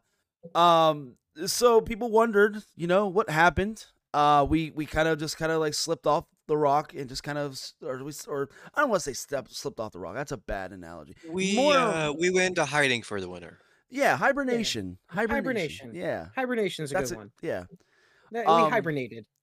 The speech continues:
Speaker 1: So I, I guess a lot of people ask why. Well, as we have said before, personal life gets in, can get in the way, and it's a lot more important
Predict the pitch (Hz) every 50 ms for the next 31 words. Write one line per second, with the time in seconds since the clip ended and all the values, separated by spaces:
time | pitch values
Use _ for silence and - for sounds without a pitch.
0 | _ _ _ _ _ _ _ _ _ _ _ _ _ _ - - - - - 214
1 | 220 214 214 208 185 - _ _ _ _ _ _ _ _ - 180 180 165 190 196
2 | 185 233 220 180 202 196 196 202 175 196 196 170 190 185 165 165 175 202 247 -
3 | - - _ _ _ - 117 127 139 156 190 240 285 277 - _ _ _ _ _
4 | - 135 143 156 156 - _ _ - - - 175 _ _ _ _ _ _ _ _
5 | _ 151 160 151 143 170 170 165 165 147 - - 175 156 147 151 - - 156 160
6 | 156 156 151 151 _ _ _ _ _ _ - - 170 143 - 160 151 143 143 143
7 | 147 143 - - 143 139 - - 135 135 135 135 131 127 - _ _ _ _ -
8 | 135 127 135 135 139 139 139 139 131 120 117 117 120 117 - _ _ _ _ -
9 | 120 120 - - 107 104 120 120 98 127 123 123 135 131 - - 117 110 101 107
10 | 110 107 -